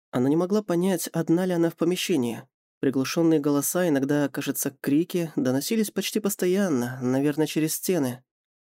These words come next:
Узнать бы, сколько прошло времени. Часы с ее руки сняли еще до того, как она пришла в себя в первый раз. Передние зубы ощутимо пошатывались, но вроде все остались на месте.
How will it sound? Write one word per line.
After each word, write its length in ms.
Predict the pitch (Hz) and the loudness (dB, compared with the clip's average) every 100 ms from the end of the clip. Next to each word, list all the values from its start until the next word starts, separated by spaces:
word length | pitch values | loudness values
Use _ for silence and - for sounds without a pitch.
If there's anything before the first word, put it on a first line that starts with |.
| - | -10
Узнать 460 | - 131 147 202 190 | -6 -2 0 0 -2
бы, 160 | 190 | -4
сколько 400 | - - 202 214 | -2 -4 -4 -2
прошло 320 | - 180 190 | -4 -2 -2
времени. 460 | 170 165 190 123 117 - _ _ _ - | 0 2 2 0 -4 -12 _ _ _ -6
Часы 300 | 143 - 165 | -2 -2 -2
с 80 | |
ее 140 | 156 156 | 0 0
руки 260 | 156 - | 0 -2
сняли 320 | 147 156 160 160 | 0 2 2 0
еще 240 | 156 170 | 0 -2
до 160 | 170 185 | 0 0
того, 220 | 139 139 | 0 0
как 140 | 143 | 0
она 120 | 143 | 0
пришла 320 | 139 147 156 151 | 0 0 -2 -2
в 40 | |
себя 240 | - 151 | -2 -2
в 80 | 151 | 0
первый 280 | - 147 147 | 0 0 0
раз. 320 | 151 117 - _ _ _ _ - | -2 -4 -8 _ _ _ _ -6
Передние 460 | - 151 202 214 | -2 0 2 0
зубы 500 | 160 160 180 185 185 - | 0 0 0 0 0 -2
ощутимо 560 | 135 - 160 - 151 | -4 -4 -2 2 2
пошатывались, 760 | 151 170 - 127 120 120 123 - | 2 -2 -2 -2 -2 -2 -2 -2
но 340 | 135 139 190 165 | 0 0 0 0
вроде 280 | 156 175 | 0 0
все 180 | 180 180 | -2 -2
остались 360 | 185 - 196 - | -2 -2 -2 0
на 60 | |
месте. 500 | 202 147 120 - 123 | 2 2 0 -6 -10